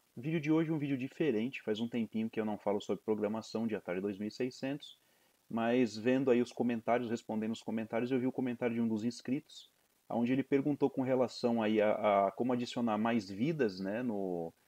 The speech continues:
definir vidas, né, quantas for necessária no jogo, e perguntou também com relação a score, né? Então eu decidi fazer aqui um pouquinho de, é, de, de vídeo de programação,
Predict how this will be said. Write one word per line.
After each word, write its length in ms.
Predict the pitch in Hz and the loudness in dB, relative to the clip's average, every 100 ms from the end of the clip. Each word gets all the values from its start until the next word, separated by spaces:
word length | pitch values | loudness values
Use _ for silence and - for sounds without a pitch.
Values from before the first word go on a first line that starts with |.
| _ _ | _ _
definir 440 | 104 110 - 131 120 | -2 -2 0 0 2
vidas, 460 | 107 156 104 92 | 2 2 2 0
né, 180 | 98 117 | -2 -4
quantas 420 | - 120 123 110 | -2 0 0 -4
for 220 | - 113 | 0 2
necessária 560 | 107 104 104 - 104 104 | 2 0 -6 -2 0 0
no 120 | 127 | 0
jogo, 380 | 117 123 143 175 - _ - | 2 2 2 -2 -12 _ -8
e 80 | |
perguntou 360 | 156 175 165 165 | 0 0 0 -2
também 260 | 156 151 151 | -2 -4 -2
com 100 | 147 | 0
relação 440 | 143 135 - 135 | 2 0 0 -2
a 100 | 135 | -2
score, 500 | - - 98 92 80 - _ | -4 0 2 2 0 -10 _
né? 300 | - 85 92 | -14 -10 -6
Então 400 | 95 92 110 117 | -6 -4 -4 0
eu 80 | 123 | 0
decidi 380 | 127 127 135 131 | 0 -2 -4 -4
fazer 320 | - 127 117 | -2 -2 2
aqui 180 | 113 - | 2 0
um 80 | 117 | -2
pouquinho 420 | 117 - 110 110 | -2 -2 -2 -2
de, 380 | 101 110 101 90 _ _ _ _ | 0 0 0 -2 _ _ _ _
é, 260 | - 95 90 | 2 6 4
de, 220 | 90 113 | 2 0
de 160 | 107 110 | 0 0
vídeo 160 | 104 | 2
de 100 | 107 | 0
programação, 760 | 110 127 123 135 131 - 151 | 0 2 2 2 -2 0 0